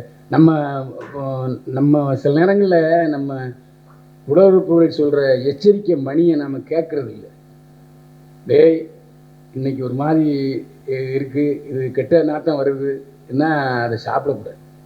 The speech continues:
சிலர் ஏதோ கச்ச-, கச்சா அமுச்சான்னு திரும்பிடுவாங்க. நான் அப்படி இல்லை, நல்லா இல்லைன்னா அந்த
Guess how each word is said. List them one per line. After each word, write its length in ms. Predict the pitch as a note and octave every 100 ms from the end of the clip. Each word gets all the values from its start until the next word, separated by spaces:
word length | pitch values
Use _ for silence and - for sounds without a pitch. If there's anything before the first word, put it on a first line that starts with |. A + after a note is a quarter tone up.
| - - - - - -
சிலர் 520 | - - D#3+ E3+ D3+ C3+
ஏதோ 340 | - F3 D#3+
கச்ச-, 260 | C#3 B2+ -
கச்சா 360 | - - E3+ C#3+
அமுச்சான்னு 340 | C#3 F3 E3+
திரும்பிடுவாங்க. 480 | C#3 D#3+ C#3 A#2+ G#2 - - - - - -
நான் 200 | C3 C3
அப்படி 180 | A#2 B2+
இல்லை, 140 | C3+
நல்லா 300 | A#2 A#2 C#3
இல்லைன்னா 320 | C#3 C3 D3 F#3 - -
அந்த 140 | B2